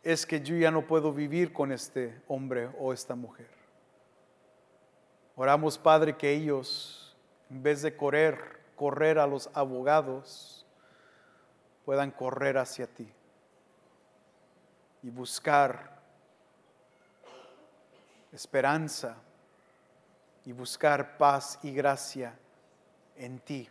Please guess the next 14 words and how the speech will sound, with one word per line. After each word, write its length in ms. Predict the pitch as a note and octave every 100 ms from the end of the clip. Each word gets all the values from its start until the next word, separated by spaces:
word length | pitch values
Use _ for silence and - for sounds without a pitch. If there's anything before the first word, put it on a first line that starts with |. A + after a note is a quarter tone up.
| -
primeramente, 720 | C3 C3 C3 C3 B2+ A#2+ A#2+ - - _ _ _ _ _ _ -
antes 340 | C#3+ C#3 D3+
de 60 | C#3+
hacer 280 | - D#3
cualquier 440 | C3+ D3 C#3+ D3+ C3+
decisión. 500 | C3+ - C3 - A2 _ _ _ _ _ _ _ _ _ _ _ _ _ _ _ _ _ _ _ _ _ _ -
Pero, 120 | B2
Padre, 400 | D#3 E3 E3 E3
conocemos 640 | - D3+ - E3 E3 D#3
también 380 | - D3+ D3+ C#3
que 120 | -
hay 80 | C#3
personas 760 | C#3 D#3 - D#3 D3 C#3+ C3 -
que 320 | C3 A#2+ A#2